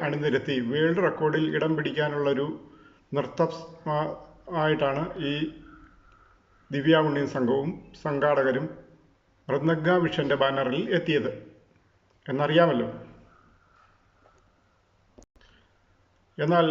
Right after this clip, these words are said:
സംഭവിച്ചത് ഇങ്ങനെയാണ്. അതിൽ ഈ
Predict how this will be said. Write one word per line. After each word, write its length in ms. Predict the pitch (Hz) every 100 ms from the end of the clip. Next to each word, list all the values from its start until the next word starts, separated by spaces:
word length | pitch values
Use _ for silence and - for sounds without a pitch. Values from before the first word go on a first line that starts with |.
| 156 - - - -
സംഭവിച്ചത് 640 | 170 147 175 180 160 165 147
ഇങ്ങനെയാണ്. 440 | 147 147 135 127 127 - - _ _ -
അതിൽ 180 | 135 135 123 - - _ _ _ _ _ _ _ _ _ _ -
ഈ 100 | 165